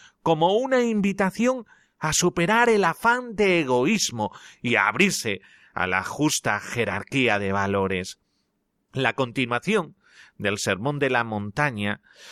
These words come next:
es un elenco de las actitudes esenciales que deben caracterizar un modo de vivir marcado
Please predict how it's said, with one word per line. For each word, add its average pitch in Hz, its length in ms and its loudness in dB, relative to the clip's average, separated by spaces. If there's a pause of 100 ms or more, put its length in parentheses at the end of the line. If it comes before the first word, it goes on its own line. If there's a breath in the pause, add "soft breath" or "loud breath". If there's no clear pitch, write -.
(240 loud breath)
es 151 480 0
un 202 180 -2
elenco 196 560 0
de 151 180 -2
las 123 300 0
actitudes 185 800 -2
esenciales 160 760 -2 (300 loud breath)
que 107 120 0
deben 147 280 0
caracterizar 113 1120 -2 (280 soft breath)
un 120 180 -2
modo 120 280 2
de 107 120 2
vivir 110 380 -2
marcado 123 600 -2